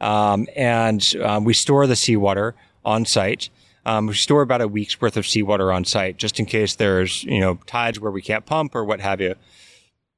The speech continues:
At that point, we move it, um, um, into our boil shed. And our boil shed removes the volume of the seawater, of course,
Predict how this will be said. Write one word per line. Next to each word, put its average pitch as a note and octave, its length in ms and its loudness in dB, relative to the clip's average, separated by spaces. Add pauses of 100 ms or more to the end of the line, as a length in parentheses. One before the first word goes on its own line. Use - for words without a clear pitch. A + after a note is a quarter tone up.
(500)
At C#3+ 120 0
that C#3+ 220 0
point, C3+ 380 -2
we B2+ 160 2
move A#2 240 4
it, B2 260 2
um, G#2+ 680 0 (300)
um, G#2 480 0 (140)
into A#2+ 280 2
our A2 100 4
boil G#2+ 340 2
shed. G2 280 0
And G#2+ 80 -2
our G#2+ 60 0
boil C#3 300 2
shed B2 420 0
removes B2+ 440 4
the B2+ 80 2
volume A2 360 0
of G#2 60 0
the G2+ 60 2
seawater, G#2 680 2
of - 220 -4
course, G2+ 380 0